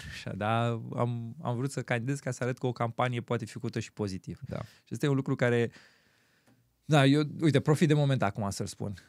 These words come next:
Speaker 1: Uh, eu totuși am avut în, în campania aceea o, o abordare în care am zis de bine de fiecare contracandidat. Chiar dacă eram atacat destul de urât, mi se pare. Dar, na, uh,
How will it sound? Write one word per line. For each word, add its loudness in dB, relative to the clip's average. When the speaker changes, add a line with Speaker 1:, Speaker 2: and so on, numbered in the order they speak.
Speaker 1:
Uh, 2
eu 0
totuși -2
am 6
avut 2
în, -2
în -6
campania 2
aceea 4
o, -2
o 0
abordare 2
în 0
care 0
am 0
zis -2
de 0
bine -2
de -2
fiecare -2
contracandidat. -6
Chiar 6
dacă 2
eram 4
atacat 4
destul 0
de 4
urât, 4
mi -8
se -12
pare. -8
Dar, 0
na, -6
uh, 0